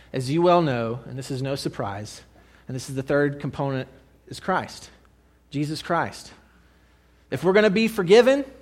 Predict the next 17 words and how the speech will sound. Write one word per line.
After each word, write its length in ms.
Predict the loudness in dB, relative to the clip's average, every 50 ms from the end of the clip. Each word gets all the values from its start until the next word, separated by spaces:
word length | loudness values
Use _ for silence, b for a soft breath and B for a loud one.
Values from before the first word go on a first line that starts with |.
| -20 -20 _ _ b b b b b b
if 140 | -6 0 4
I'm 180 | 4 6 6
gonna 180 | 6 4 2 2
find 360 | 4 6 6 6 6 6 4
redemption, 600 | 2 2 4 4 4 4 2 2 2 4 4 4
if 160 | 2 0 0 4
I'm 140 | 4 4 6
gonna 420 | 6 6 6 6 4 2 -4 -12
set 400 | -10 -2 4 8 8 8 8 6
this 260 | 6 6 6 6 4 -2
thing 320 | 0 2 4 4 4 4
right 540 | 4 8 10 10 10 10 8 4 0 -4 -4
with 140 | -4 0 2
this 180 | 2 2 2
holy 280 | 4 4 6 6 6 4
creator 420 | 2 2 2 4 6 6 4 4
God, 440 | 6 8 10 10 10 10 8 6 4